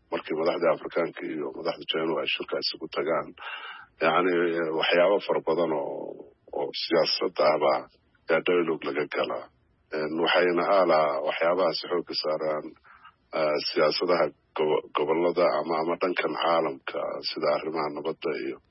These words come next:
isbeddelka cimilada iyo waxyaabaha la mid ah. Tan afraad waxay tahay shirku waa jaanis oo, oo dhinaca, eh, dhaqanka iyo xiriirka labada dad ee dadkan Afrika iyo dadkan,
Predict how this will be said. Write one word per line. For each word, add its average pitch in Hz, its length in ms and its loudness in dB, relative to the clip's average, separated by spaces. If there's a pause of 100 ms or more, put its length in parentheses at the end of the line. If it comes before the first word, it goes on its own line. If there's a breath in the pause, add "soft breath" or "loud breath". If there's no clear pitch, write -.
(360 loud breath)
isbeddelka - 640 0
cimilada - 520 0
iyo - 160 0
waxyaabaha - 400 4
la - 120 -2
mid - 180 -6
ah. - 120 -12 (400)
Tan 120 120 2
afraad 104 360 4
waxay 104 220 2
tahay 87 220 2
shirku - 340 0 (100)
waa 92 240 2
jaanis 98 560 2
oo, 73 260 -4 (420 loud breath)
oo 80 200 0
dhinaca, 76 480 0 (160)
eh, 71 180 -2
dhaqanka - 600 0 (380)
iyo - 200 2
xiriirka - 580 2
labada - 340 2
dad - 200 -4
ee 71 140 -4
dadkan - 360 -4
Afrika - 400 -2
iyo - 200 -2
dadkan, - 340 -4